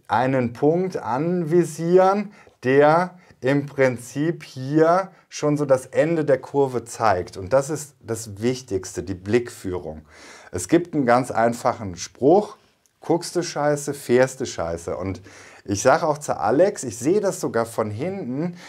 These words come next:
weil ich sehe, wenn die Alex nicht richtig guckt,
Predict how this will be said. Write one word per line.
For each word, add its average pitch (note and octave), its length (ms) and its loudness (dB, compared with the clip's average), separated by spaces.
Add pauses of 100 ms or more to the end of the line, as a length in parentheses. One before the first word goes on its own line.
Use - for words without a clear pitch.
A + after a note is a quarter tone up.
(120)
weil B2+ 300 6
ich F3+ 220 2
sehe, B2+ 500 0
wenn C#3+ 140 2
die C#3+ 100 2
Alex F3 480 0 (480)
nicht B2 340 -2
richtig D3+ 420 0
guckt, - 500 2